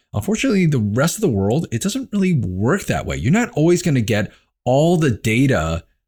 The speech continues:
you need to make the right decision. So that feeling of being overwhelmed by choice, having all these different options, not knowing which way to go,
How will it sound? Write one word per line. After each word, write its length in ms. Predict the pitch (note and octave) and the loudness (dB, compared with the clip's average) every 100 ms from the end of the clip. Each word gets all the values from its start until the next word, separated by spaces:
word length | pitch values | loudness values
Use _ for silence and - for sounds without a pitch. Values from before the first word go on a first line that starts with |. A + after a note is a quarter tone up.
| _ - | _ 0
you 200 | A#2 B2+ | 2 4
need 480 | G#2+ F#2+ G2 F#2+ - | 4 2 0 -4 -6
to 80 | - | -2
make 260 | G2 F#2 - | 0 0 -4
the 80 | F2 | -2
right 240 | F#2 F#2 | -2 -2
decision. 560 | A#2+ - G#3+ E3 - - _ _ _ _ - | -4 -2 0 0 -4 -12 _ _ _ _ -6
So 100 | C3 | 0
that 160 | D3 E3+ | 0 2
feeling 240 | G#3+ G3+ | 0 2
of 60 | C#3 | 2
being 200 | C3+ - | 0 0
overwhelmed 720 | B2+ B2 B2 A2 A2 A#2+ B2 | 0 2 2 2 2 2 2
by 120 | A2 | 0
choice, 600 | G#2 - C3 G#2 D#3 - - - | -2 -2 0 -2 -4 -10 -8 -2
having 240 | A#2 B2 | 0 0
all 200 | B2 C3+ | 0 2
these 140 | E3 D#3 | 2 0
different 280 | C3+ C3+ - | -2 -4 -4
options, 640 | F2 G2 - D2 B1+ - - _ - | -6 -4 -4 -6 -6 -10 -14 _ -6
not 140 | B2+ | -2
knowing 180 | D3+ D#3 | 2 2
which 140 | C3 | 2
way 100 | C3 | 0
to 100 | A2 | 0
go, 360 | D#2+ E2+ G#2 F#3+ | -2 -2 0 -2